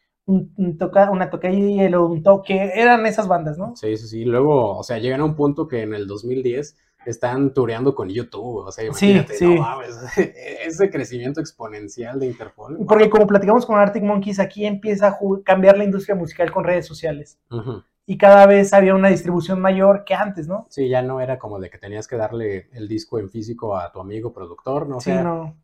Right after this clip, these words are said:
Speaker 2: saltaba-, soltaban un link de, "Escucha esta rola que acabo de hacer".
Speaker 1: Alguien lo subía a MySpace y ya.
Speaker 2: Ujú. De hecho, hablan de MySpace en
Speaker 1: Sí.
Speaker 2: Antics, creo que.
Speaker 1: Ajá.
Speaker 2: Eh, "You should be in MySpace, you should be in my life". Ajá.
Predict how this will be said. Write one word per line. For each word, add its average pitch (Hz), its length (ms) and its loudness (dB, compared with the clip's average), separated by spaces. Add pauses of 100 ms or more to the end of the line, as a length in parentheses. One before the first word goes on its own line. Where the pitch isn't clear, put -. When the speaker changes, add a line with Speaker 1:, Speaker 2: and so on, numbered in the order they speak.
(260)
Speaker 2:
saltaba-, 143 460 -4
soltaban 156 380 2
un 156 180 2
link 156 340 0
de, 110 400 -6
"Escucha 190 320 -14
esta - 140 -16
rola 214 260 -8
que - 120 -18
acabo 165 220 -12
de 185 60 -8
hacer". - 200 -20
Speaker 1:
Alguien 214 240 8
lo 202 80 4
subía 185 200 4
a - 20 6
MySpace 202 520 2
y 165 40 -2
ya. 160 280 -4
Speaker 2:
Ujú. 120 280 -14 (260)
De 135 100 0
hecho, 147 300 0
hablan 165 280 0
de 131 100 0
MySpace 127 640 -4
en 104 180 -12
Speaker 1:
Sí. 143 140 -6
Speaker 2:
Antics, - 220 -2
creo 156 220 -10
que. 165 140 -10
Speaker 1:
Ajá. 175 360 0 (200)
Speaker 2:
Eh, 110 260 -6
"You 123 80 -8
should 123 220 -6
be 123 100 2
in 123 140 -2
MySpace, 147 520 -8
you 143 100 -6
should 131 200 -10
be 123 120 -2
in 110 100 -8
my 110 180 -10
life". 135 460 -6
Ajá. 117 300 -6